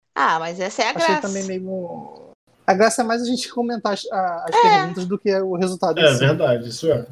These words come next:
Speaker 3: Porque tem cada pergunta que... Até que esses testes que a gente, a gente fez tiveram um sentido real, né? Mas,
Speaker 2: Sim.
Speaker 3: é, tem uns testes que é bem assim. Eu, eu, eu meio que... é, no grupo que eu faço parte,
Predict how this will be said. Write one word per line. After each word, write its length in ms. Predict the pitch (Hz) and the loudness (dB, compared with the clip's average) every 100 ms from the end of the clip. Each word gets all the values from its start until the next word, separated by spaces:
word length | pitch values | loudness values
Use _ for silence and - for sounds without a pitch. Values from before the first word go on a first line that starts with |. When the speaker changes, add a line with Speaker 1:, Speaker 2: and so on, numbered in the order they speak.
| - | -18
Speaker 3:
Porque 140 | - | -8
tem 140 | 135 127 | 2 6
cada 220 | 147 160 | 8 6
pergunta 440 | 160 147 135 147 143 | 4 2 2 0 -2
que... 340 | 156 156 151 - - | 2 2 0 -8 0
Até 200 | 160 180 | 2 4
que 80 | 185 | 2
esses 180 | 196 202 | 0 4
testes 240 | 170 156 | 4 4
que 60 | 170 | 4
a 60 | |
gente, 260 | 139 135 - 139 | 2 0 -4 -6
a 20 | |
gente 340 | 120 120 117 | -4 -4 -6
fez 480 | - 185 180 131 - - _ _ _ - | 2 6 6 2 -6 -16 _ _ _ -8
tiveram 360 | - 165 165 | 2 4 6
um 40 | 165 | 4
sentido 460 | - 196 196 175 | 2 2 4 4
real, 320 | 170 220 135 127 | 4 4 4 2
né? 300 | 123 120 123 _ _ _ | 0 -2 -10 _ _ _
Mas, 580 | 135 135 143 139 - - _ _ _ | 2 4 4 0 -4 -10 _ _ _
Speaker 2:
Sim. 240 | - - 196 | -16 -4 6
Speaker 3:
é, 300 | 151 135 127 127 - _ | 6 6 0 -4 -14 _
tem 140 | 160 | 0
uns 120 | 160 | 2
testes 320 | 180 160 - - | 4 4 2 2
que 80 | |
é 40 | 165 | 2
bem 160 | 160 196 | 4 4
assim. 500 | 202 - 143 123 - - | 4 0 -2 -2 -6 -6
Eu, 260 | 135 147 135 | -2 2 2
eu, 340 | 127 147 143 - | 0 -2 -8 -2
eu 160 | 151 | 0
meio 180 | 143 156 | 2 2
que... 280 | 175 165 - - _ _ - - | 2 2 0 -12 _ _ -16 2
é, 200 | 143 139 | 6 6
no 160 | 139 | 6
grupo 280 | 131 131 131 | 6 4 2
que 80 | 127 | 0
eu 40 | |
faço 240 | 127 120 - | 0 0 4
parte, 520 | 156 156 131 127 110 | 6 6 4 -2 -8